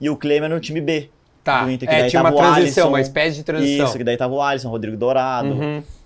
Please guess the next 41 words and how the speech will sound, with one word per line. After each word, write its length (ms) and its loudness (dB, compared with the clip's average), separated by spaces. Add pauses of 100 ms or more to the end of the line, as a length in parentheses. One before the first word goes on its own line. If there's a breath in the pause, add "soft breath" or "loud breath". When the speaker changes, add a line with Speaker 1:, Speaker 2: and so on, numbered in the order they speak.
(300)
Speaker 1:
Aí 360 -2
Speaker 2:
Se 60 -4
Speaker 1:
o 100 -4
Speaker 2:
quiser 220 -4
comendo 340 -6
depois, 420 -10
toca 280 -16
a 20 -14
ficha. 280 -18
Speaker 1:
O 120 -14
Klemer 320 -2
viu 160 -6
que 60 -2
eu 80 0
tava 260 0
no, 400 -6
no 120 -6
banco 460 -2
e 60 -6
falou: 200 -6
não, 240 -4 (140)
então, 260 -12 (280)
pô, 220 -8
eu 120 -8
fiz 160 -6
a 80 2
base 260 0
toda 280 -2
com 100 -8
ele. 180 -6
Speaker 2:
É, 140 0
ele 120 -2
conhecia, 440 -10
né? 60 -12
Speaker 1:
Me 40 -10
conhecia, 460 -6
então 260 -6
ele 160 -8
pegou, 240 -10
não, 200 -4
sobe. 420 -6